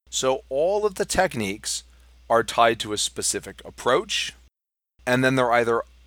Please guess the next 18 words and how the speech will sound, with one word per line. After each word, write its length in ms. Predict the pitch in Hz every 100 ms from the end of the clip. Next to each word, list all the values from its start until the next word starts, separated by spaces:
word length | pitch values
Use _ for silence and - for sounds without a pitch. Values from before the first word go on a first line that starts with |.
| - _
universal 880 | 131 107 104 135 214 196 190 185 165 -
or 320 | 151 175 170
they're 140 | 175
tied 420 | 160 - 113 113 -
to 100 | 110
a 40 |
specific 560 | - - - 110 - -
training. 500 | - 110 90 73 - - - - _ _ _ _ _ _ _ _ _
Those 300 | 120 123 117
universal 760 | 127 127 117 127 220 226 165 110
ones, 400 | 101 98 117 117
right, 180 | 110
those 400 | - 135 185 170
nine 360 | 120 135 120 120
are 80 | 117
your 160 | 113
basic 480 | 107 143 143 - 107
techniques. 600 | 107 95 98 82 - -